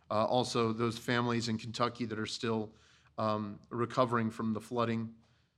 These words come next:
um, as well as the fires in California, that you would, uh, minister to those that have lost much, that they would see that, uh, there's a greater loss if they don't turn to you.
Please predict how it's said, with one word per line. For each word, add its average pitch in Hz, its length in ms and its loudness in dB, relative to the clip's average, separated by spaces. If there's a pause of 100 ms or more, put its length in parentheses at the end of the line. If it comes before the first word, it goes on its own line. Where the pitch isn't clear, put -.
(240)
um, 101 200 -6
as 98 140 -10
well 113 220 0
as 104 160 -2
the - 100 -12
fires 110 480 0
in 101 80 -6
California, 113 760 -2
that 107 160 -4
you 107 120 -4
would, 104 240 -2 (480)
uh, 104 220 -6
minister 117 480 -2
to 107 120 -10
those 110 440 0
that 104 220 -4
have 107 200 -8
lost 107 380 -2
much, 101 440 -10 (440)
that 101 160 -4
they 107 120 0
would 101 220 0
see 110 500 0 (440)
that, 104 320 -2
uh, 101 340 -2
there's 110 240 -2
a 113 60 -2
greater 110 320 2
loss 104 540 -2
if 107 220 -8
they 107 120 -2
don't 107 240 -2
turn 104 300 -2
to - 160 -6
you. 90 260 -8